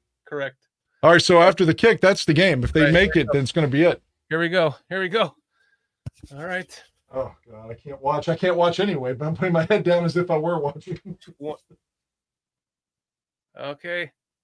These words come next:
Speaker 1: It's good.
Speaker 2: Is it good? It's good. It's over. It's the final.
Speaker 1: Game is over.
Speaker 2: Oh, thank God.
Speaker 1: Twenty-four twenty-two. Giants win.
Speaker 2: Absolutely fucking great. Fuck you, Green Bay.
Speaker 1: Fuck you, Green Bay.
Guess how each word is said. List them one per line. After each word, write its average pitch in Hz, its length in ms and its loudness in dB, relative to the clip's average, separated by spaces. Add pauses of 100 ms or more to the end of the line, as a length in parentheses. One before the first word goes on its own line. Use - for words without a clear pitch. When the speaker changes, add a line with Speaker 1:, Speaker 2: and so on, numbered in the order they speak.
(600)
Speaker 1:
It's 156 160 -10
good. 175 320 -2 (540)
Speaker 2:
Is 185 160 2
it 185 80 0
good? 320 320 4 (640)
It's 180 160 4
good. 311 260 8
It's 254 140 2
over. 320 320 6
It's 220 100 -2
the 226 80 2
final. 320 460 4 (220)
Speaker 1:
Game 233 220 0
is 214 100 -4
over. 220 360 4 (120)
Speaker 2:
Oh, 254 360 6
thank 254 340 6
God. 190 360 6
Speaker 1:
Twenty-four - 0 -
twenty-two. 240 280 0
Giants 233 400 4
win. 214 460 2 (180)
Speaker 2:
Absolutely 226 680 6 (100)
fucking 226 380 4
great. 202 320 4 (160)
Fuck 262 280 6
you, 233 200 2
Green 185 280 2
Bay. 156 360 2 (640)
Speaker 1:
Fuck 254 460 -2
you, 233 320 -4
Green 208 340 -2
Bay. 185 480 2